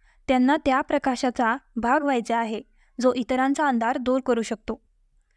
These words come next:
आणि जेव्हा हे लोक कोणत्याही उद्देशासाठी पाऊल उचलतात, तेव्हा विश्व स्वतःच त्यांना पाठिंबा देऊ लागते.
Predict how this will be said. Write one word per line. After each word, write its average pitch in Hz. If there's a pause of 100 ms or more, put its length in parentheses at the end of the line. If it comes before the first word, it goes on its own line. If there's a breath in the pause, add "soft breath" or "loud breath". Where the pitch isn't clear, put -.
(220 soft breath)
आणि 294
जेव्हा 277
हे 330
लोक 320
कोणत्याही 277
उद्देशासाठी 277
पाऊल 262
उचलतात, 247 (520)
तेव्हा 277
विश्व 269
स्वतःच 262
त्यांना 247 (180)
पाठिंबा 247
देऊ 240
लागते. 214